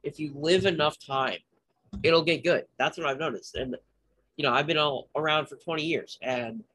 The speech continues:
stuff is just starting to happen for me right now. So, like,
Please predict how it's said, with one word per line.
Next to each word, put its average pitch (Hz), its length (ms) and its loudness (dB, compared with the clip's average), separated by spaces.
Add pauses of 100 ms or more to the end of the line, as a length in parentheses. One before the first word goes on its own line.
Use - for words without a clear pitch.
(380)
stuff - 380 -2
is 131 180 -4
just 160 320 0
starting 151 320 4
to 139 60 0
happen 151 280 -2
for 139 120 -12
me 127 280 -2
right 135 320 4
now. 127 180 -2 (160)
So, 143 260 -2
like, 135 240 -2